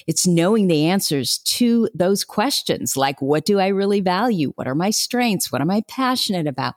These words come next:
What do I do really well? What neighborhood does my purpose live in?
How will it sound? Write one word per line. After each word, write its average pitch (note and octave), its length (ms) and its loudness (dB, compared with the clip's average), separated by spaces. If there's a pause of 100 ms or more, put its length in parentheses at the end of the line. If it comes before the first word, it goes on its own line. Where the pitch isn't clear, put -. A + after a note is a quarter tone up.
(380)
What G3 160 2
do D#4 140 2
I E4+ 100 4
do G#3 260 2
really E3 480 2
well? D3+ 540 0 (300)
What D#3 180 -2
neighborhood C#3+ 460 -2
does D3+ 200 -2
my D#3+ 140 2
purpose D#3 560 -4
live A#3+ 240 2
in? A#2 240 -2